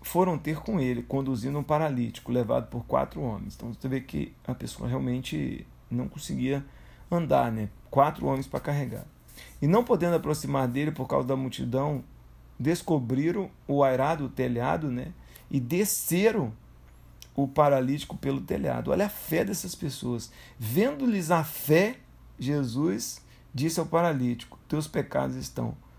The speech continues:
perdoados." E uma das coisas muito legais é que Jesus falou: "Teus pecados estão perdoados." E os fariseus começaram a criticar Jesus, não só porque,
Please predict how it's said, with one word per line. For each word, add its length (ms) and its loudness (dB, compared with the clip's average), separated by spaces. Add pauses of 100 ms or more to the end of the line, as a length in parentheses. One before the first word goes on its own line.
(160)
perdoados." 680 -4 (140)
E 100 -4
uma 160 2
das 160 -6
coisas 260 -4
muito 320 -6
legais 560 -2 (840)
é 120 -2
que 340 0
Jesus 280 -4
falou: 240 0
"Teus 260 -8
pecados 460 -4
estão 200 -6
perdoados." 760 -4 (160)
E 120 -2
os 120 -4
fariseus 580 0
começaram 400 -4
a 40 -4
criticar 560 0
Jesus, 380 -2
não 200 -6
só 240 -4
porque, 560 -2